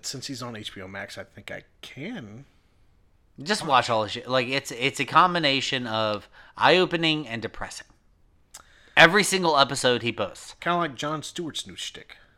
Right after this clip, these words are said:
Speaker 1: Have you seen?
Speaker 2: Has,
Speaker 1: Have you
Speaker 2: has he posted new shit?
Speaker 1: Oh, no,
Speaker 2: Uh,
Speaker 1: he's,
Speaker 2: has
Speaker 1: he,
Speaker 2: he,
Speaker 1: yeah, he's,
Speaker 2: does he have new
Speaker 1: he's,
Speaker 2: shit?
Speaker 1: he's been doing a new show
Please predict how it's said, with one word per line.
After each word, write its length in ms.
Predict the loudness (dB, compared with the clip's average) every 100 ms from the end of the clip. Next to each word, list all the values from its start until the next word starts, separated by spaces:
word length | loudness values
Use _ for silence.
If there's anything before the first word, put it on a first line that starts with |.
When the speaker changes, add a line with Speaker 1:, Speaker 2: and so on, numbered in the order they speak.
| _ _ _ _ _ _ _ _ _ _ _ _ _ _
Speaker 1:
Have 100 | -12
you 80 | -10
seen? 300 | -10 -10 -12 _ _
Speaker 2:
Has, 240 | -4 -4 -4
Speaker 1:
Have 80 |
you 60 | -4
Speaker 2:
has 200 | -2 0
he 200 | -2 -2
posted 420 | -2 -2 -4 -14
new 120 | -14
shit? 200 | -14 2
Speaker 1:
Oh, 140 | 8 10
no, 100 | 8
Speaker 2:
Uh, 80 | 4
Speaker 1:
he's, 140 | 0
Speaker 2:
has 80 | -2
Speaker 1:
he, 120 | -2
Speaker 2:
he, 80 | 2
Speaker 1:
yeah, 60 | 2
he's, 160 | 2
Speaker 2:
does 40 | -4
he 60 |
have 100 | -6
new 60 | -2
Speaker 1:
he's, 100 | -2
Speaker 2:
shit? 160 | -2 -8
Speaker 1:
he's 180 | -6
been 160 | -6 -4
doing 240 | -2 -2
a 100 | -2
new 180 | -2 -2
show 260 | -4 -8